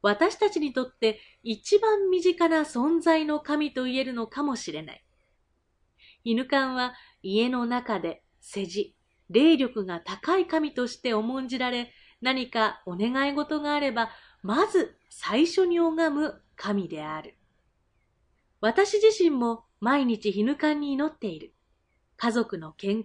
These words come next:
康や仕事の成就を願ったり、心配事があったり、嬉しいことや悲しいことがあったりすると、火ぬかんに祈り、感謝をしたり、助けを求めたりして、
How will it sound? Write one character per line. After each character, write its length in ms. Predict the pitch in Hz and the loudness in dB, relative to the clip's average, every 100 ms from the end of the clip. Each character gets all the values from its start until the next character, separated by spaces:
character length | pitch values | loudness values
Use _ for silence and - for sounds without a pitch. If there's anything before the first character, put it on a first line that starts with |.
| - | -2
康 200 | 220 214 | 2 2
や 180 | 202 202 _ | 0 -4 _
仕 180 | - 294 | -4 2
事 260 | 349 370 | 2 4
の 180 | 359 349 | 4 4
成 80 | 339 392 | 6 6
就 200 | 392 330 | 6 2
を 60 | 254 | 2
願 240 | 254 277 | -2 -2
っ 60 | 311 - | -2 0
た 100 | 269 | -2
り、 240 | 247 233 _ _ - | -2 -8 _ _ -12
心 320 | - 269 339 | 0 0 2
配 220 | 440 440 | 2 4
事 240 | 427 415 | 4 4
が 120 | 381 381 | 4 2
あ 40 | |
っ 60 | 381 - | 0 0
た 100 | 285 | 0
り、 240 | 262 247 _ _ _ - | 0 -6 _ _ _ 0
嬉 300 | 190 247 247 | 4 4 0
し 180 | 269 254 | -6 -4
い 40 | |
こ 120 | 220 | -4
と 140 | 214 262 | -2 0
や 220 | 233 214 | 0 -2
悲 220 | 214 247 | -2 -2
し 200 | 277 330 | -2 0
い 40 | 320 | 0
こ 120 | 277 | 0
と 140 | 269 302 | -2 -2
が 140 | 254 | -2
あ 40 | |
っ 60 | 294 - | -2 -2
た 80 | |
り 120 | 269 233 | -4 -4
す 100 | 233 | -6
る 180 | 240 | -8
と、 260 | - 226 220 _ _ | -2 -2 -2 _ _
火 140 | - | 0
ぬ 140 | 208 233 | 0 0
か 160 | 254 | -2
ん 120 | 254 254 | -4 -4
に 160 | 247 | -6
祈 300 | 233 262 226 | -4 -4 -6
り、 120 | - _ _ _ _ | -10 _ _ _ _
感 280 | - 311 339 | 0 2 2
謝 260 | 339 285 247 | 0 -2 -2
を 80 | |
し 100 | 240 - | -6 -2
た 140 | 294 | 0
り、 240 | 262 247 - _ - | 0 -4 -10 _ -6
助 320 | 277 - 415 | -6 0 2
け 40 | |
を 100 | 466 | 2
求 260 | 330 247 330 | 2 0 2
め 120 | 370 | 2
た 120 | 370 | 2
り 120 | 262 226 | -2 -4
し 100 | - | -6
て、 260 | 247 240 | -8 -10